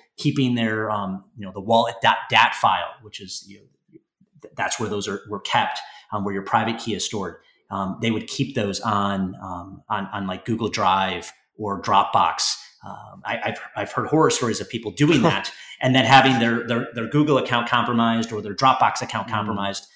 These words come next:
Speaker 1: And sure enough, they went and checked their balance the next morning and it was empty. Um, and so they, they, you know, sort of a head scratcher. Well, how did someone get a hold of this? And they realized that they were backing up their computer up to a,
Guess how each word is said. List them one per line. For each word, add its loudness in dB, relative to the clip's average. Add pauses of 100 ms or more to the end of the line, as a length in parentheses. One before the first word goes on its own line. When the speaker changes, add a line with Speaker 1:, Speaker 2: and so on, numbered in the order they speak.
(260)
Speaker 1:
And 0
sure 2
enough, 2
they -2
went -4
and -10
checked 0
their -4
balance 0
the -8
next -6
morning -6 (380)
and -4
it -4
was -4
empty. -2 (840)
Um, 4
and -4
so -2
they, -4
they, -6
you -10
know, -10
sort -2
of -4
a 0
head 6
scratcher. 2
Well, -2
how 6
did 2
someone 2
get 0
a -2
hold 4
of -2
this? -2
And -4
they -4
realized 0
that -6
they -4
were -4
backing 2
up -4
their -6
computer -6
up -10
to -12
a, -10